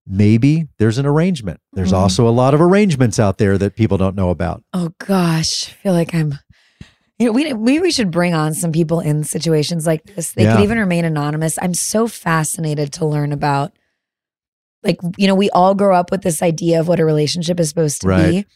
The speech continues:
Speaker 2: but there are a lot of subtleties and a lot of things going on behind closed doors. And you know what? It's also a good lesson, and we get the advice a lot of start out as friends,
Speaker 1: Mm-hmm.
Speaker 2: but make sure you don't go back to being friends.
Speaker 1: Yeah.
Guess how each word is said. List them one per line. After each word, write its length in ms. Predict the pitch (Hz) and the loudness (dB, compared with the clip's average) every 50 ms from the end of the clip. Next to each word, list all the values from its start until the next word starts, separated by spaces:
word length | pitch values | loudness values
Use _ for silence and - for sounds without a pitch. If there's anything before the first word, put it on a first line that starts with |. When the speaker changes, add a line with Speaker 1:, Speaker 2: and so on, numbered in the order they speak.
| _ _ _ _ | _ _ _ _
Speaker 2:
but 340 | - 170 175 165 165 160 - | -4 0 0 2 2 0 0
there 220 | - 180 170 170 165 | 0 0 2 2 2
are 40 | |
a 60 | 165 160 | 2 2
lot 220 | 156 156 156 151 | 2 2 0 0
of 100 | 151 139 | -2 -4
subtleties 600 | - - 165 156 151 147 147 - 165 160 156 143 | -6 -4 -4 -2 -2 -2 -4 -4 -4 -4 -2 -2
and 180 | 160 151 151 151 - | -2 -2 -4 -4 -2
a 60 | 160 | 0
lot 180 | 151 156 147 147 | 0 0 2 0
of 100 | 147 - | -2 -4
things 220 | - 170 151 143 | -6 -6 -6 -6
going 180 | 170 185 165 156 | -6 -6 -4 -4
on 140 | 147 147 147 | -2 -2 -2
behind 240 | 143 135 143 143 135 | 0 0 -2 -2 -2
closed 260 | - 156 147 139 147 | -2 -4 -4 -2 -2
doors. 300 | 160 156 147 147 143 - - - - - - - - | -2 0 0 -2 -4 -6 -12 -16 -20 -20 -14 -6 -2
And 120 | 254 285 | 0 0
you 60 | 294 | 2
know 100 | 311 320 | 2 2
what? 100 | 320 311 | 2 0
It's 160 | 311 - - | 0 0 -2
also 300 | 277 262 254 - 294 277 | -2 -2 0 0 0 0
a 40 | 269 233 | 0 2
good 140 | 233 220 | 0 0
lesson, 360 | 196 180 185 190 - 233 214 208 | 2 2 2 0 0 -2 -2 0
and 160 | 208 202 190 | 0 0 0
we 100 | 190 175 | -2 -2
get 220 | - 190 175 - | -2 -4 -4 -2
the 80 | 214 202 | -2 -2
advice 400 | 185 165 165 160 165 170 - - | 0 0 2 2 0 0 0 0
a 60 | 185 | 0
lot 340 | 165 156 151 156 170 - - | 0 2 2 2 0 0 0
of 420 | 170 165 156 156 151 147 147 - _ _ _ _ _ _ _ _ _ _ - | 0 0 0 0 0 -2 -4 -8 _ _ _ _ _ _ _ _ _ _ -10
start 320 | - - - 185 180 180 | -6 0 2 2 4 4
out 160 | 170 160 160 165 | 4 2 2 0
as 160 | 165 - - | -2 -4 -4
friends, 580 | - 165 156 151 156 175 208 254 262 - - - _ _ - 107 | -4 -2 -2 0 0 0 0 -2 -2 -6 -8 -12 _ _ -20 -20
Speaker 1:
Mm-hmm. 220 | 92 82 80 78 76 - | -20 -18 -18 -20 -8 0
Speaker 2:
but 240 | - 202 214 208 - _ _ _ _ _ _ _ - | 2 2 2 0 -2 _ _ _ _ _ _ _ -2
make 120 | 214 208 | -2 0
sure 180 | - - 233 240 | 0 0 -2 0
you 60 | 240 | 0
don't 160 | 233 233 233 | 0 -2 -2
go 120 | 214 233 | -2 0
back 240 | 202 214 208 208 - | 0 2 0 0 -2
to 100 | - - | -6 -12
being 180 | - - - - | -10 -12 -12 -14
friends. 560 | - - - 65 - - 196 - - - - _ - | -14 -14 -12 -14 -14 -14 -14 -12 -14 -14 -14 _ -8
Speaker 1:
Yeah. 220 | 95 85 80 80 | -8 -8 -8 -10